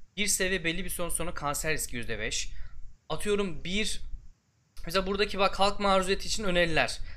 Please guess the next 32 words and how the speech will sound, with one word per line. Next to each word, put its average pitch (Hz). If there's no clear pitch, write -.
I 185
C 185
R 196
P 233
bunu 196
belirlemiş. 120
Bakın 156
aradaki 151
farka 156
bak. 135
On 190
nerede? 175
Bir 180
mikro 180
S 170
V 170
nerede? 110
İşte -
yirmi 175
M 214
S 202
V 202
alırsan 196
bir 196
yılda 185
daha 180
uzun 175
maruziyette 165
beş 165
yıllık 156
ortalama 139
doz. -